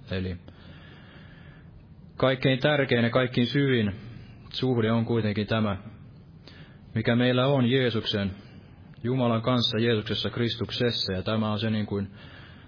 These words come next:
täällä on hiljattain puhuttu, että se on se ainoa, joka voi meidät todella sitten täyttää ja näin tyydyttää. Ja siellä taivaassahan ei sitten mennä enää miehelle, ja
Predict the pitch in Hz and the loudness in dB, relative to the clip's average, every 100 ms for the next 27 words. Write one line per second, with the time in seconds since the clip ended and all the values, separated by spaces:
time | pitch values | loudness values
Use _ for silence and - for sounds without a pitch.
0 | - - - 107 107 113 110 107 107 107 | -20 -8 -2 0 2 2 0 0 -2 -2
1 | 123 110 104 110 95 - 98 113 110 120 | -2 -2 -4 -4 -4 -2 0 0 0 0
2 | 127 117 107 98 - - - - - - | 0 0 0 -2 -6 -14 -18 -18 -20 -20
3 | - - - - - 123 131 131 143 139 | -20 -20 -20 -20 -4 0 2 4 4 4
4 | 131 123 123 139 131 117 131 127 120 143 | 4 2 2 2 4 2 0 0 2 2
5 | 143 120 - 104 101 104 104 131 127 110 | 2 0 0 0 2 0 0 -2 0 0
6 | - - 120 98 - - - - - - | -2 0 0 0 -4 -12 -18 -20 -20 -20
7 | - - - - - - - - - - | -20 -20 -20 -20 -20 -20 -20 -20 -20 -20
8 | - - - 98 110 104 98 - - - | -20 -12 -8 -4 -2 -2 -4 -6 -16 -18
9 | - - - - - 127 135 131 127 117 | -20 -20 -20 -20 -2 2 4 4 2 2
10 | 120 113 117 117 120 113 117 120 127 120 | 2 2 2 2 0 0 2 2 2 2
11 | 107 104 101 101 101 - - 120 117 104 | 2 0 0 -2 -4 -8 -4 0 0 0
12 | 98 95 92 | -2 -2 -4